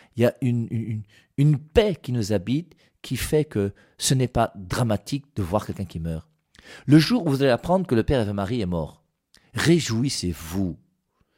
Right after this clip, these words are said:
Hein, moi, je dis toujours, quand je suis au Cameroun, que le jour où vous apprenez que le père Ave Marie est mort, première chose, entrez dans un bar et buvez une bière à ma santé. La première des choses à faire. Et un jour, je me souviens, c'était une semaine d'évangélisation dans une paroisse de Yaoundé.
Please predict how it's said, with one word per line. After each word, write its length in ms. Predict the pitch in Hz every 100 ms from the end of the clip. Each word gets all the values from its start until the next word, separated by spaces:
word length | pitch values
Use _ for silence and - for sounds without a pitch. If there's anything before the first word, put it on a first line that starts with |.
| _ _ _ 87
Hein, 160 | 107 -
moi, 100 | 127
je 80 | 120
dis 160 | 120
toujours, 300 | - 110 147
quand 80 | 123
je 80 | 101
suis 80 | 117
au 60 |
Cameroun, 420 | - 95 107 139 151
que 100 | 107
le 80 |
jour 200 | 110 143
où 40 | 120
vous 60 |
apprenez 340 | 110 - 110 123
que 100 | 104
le 80 | 98
père 180 | 107
Ave 40 | 101
Marie 200 | 92 90
est 60 |
mort, 280 | 87 110 135 - - -
première 340 | 131 113 104
chose, 300 | - 107 98 -
entrez 240 | 123 135
dans 180 | 110 98
un 80 | 95
bar 300 | 107 123 -
et 80 | 95
buvez 260 | 101 110
une 120 | 98
bière 180 | 87 95
à 60 | 85
ma 120 | 82
santé. 480 | - 73 - 80 - _ -
La 60 | -
première 240 | 151 139
des 60 | 98
choses 180 | 98
à 40 | 85
faire. 220 | 92 85 - _ - - - - -
Et 200 | 135 - - - _ -
un 100 | 135
jour, 300 | 139 285 240
je 100 | 127
me 60 |
souviens, 340 | 113 135 151 208
c'était 360 | 123 120 117
une 160 | 110 117
semaine 280 | - 123 131
d'évangélisation 920 | 110 101 - 98 90 92 - 156 185
dans 120 | 110
une 140 | 92 95
paroisse 300 | 87 98 92
de 60 |
Yaoundé. 380 | 80 87 113